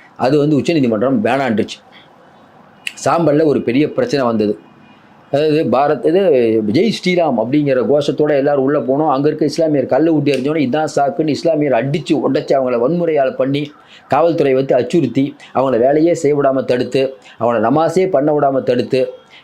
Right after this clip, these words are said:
யார் மதமா இருந்தாலும் வழிபாட்டுல தடையிடக்கூடாதுங்க. ஆனா போலீஸ்,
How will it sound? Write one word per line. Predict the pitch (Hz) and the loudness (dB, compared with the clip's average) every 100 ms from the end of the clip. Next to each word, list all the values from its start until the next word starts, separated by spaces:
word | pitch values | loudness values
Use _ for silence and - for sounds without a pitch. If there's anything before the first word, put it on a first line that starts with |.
| - | -4
யார் | 104 113 139 143 | 0 2 2 2
மதமா | 131 135 143 | 2 2 0
இருந்தாலும் | 135 120 123 123 113 | 0 0 0 0 2
வழிபாட்டுல | 139 156 135 123 104 | 2 2 0 0 0
தடையிடக்கூடாதுங்க. | 113 123 117 110 104 104 104 | 2 2 0 0 0 -2 -6
ஆனா | 117 117 | -4 -4
போலீஸ், | 104 143 156 - - | 0 0 0 -2 -12